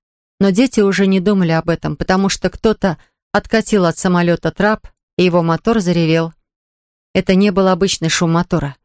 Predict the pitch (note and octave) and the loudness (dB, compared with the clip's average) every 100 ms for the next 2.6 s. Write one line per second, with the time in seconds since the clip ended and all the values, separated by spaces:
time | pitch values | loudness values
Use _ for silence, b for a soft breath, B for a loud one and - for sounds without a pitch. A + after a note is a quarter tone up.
0 | _ _ F#3 G3 F#3+ G#3 F#3+ F3+ F3+ F3+ | _ _ 0 2 2 2 0 0 -2 0
1 | F#3 F#3 G3 G#3+ - F3 - D#3+ D#3 E3+ | -2 0 0 0 -2 -4 -2 -2 0 -2
2 | D#3+ D#3+ - D3+ D#3 | 0 -2 -2 -4 -6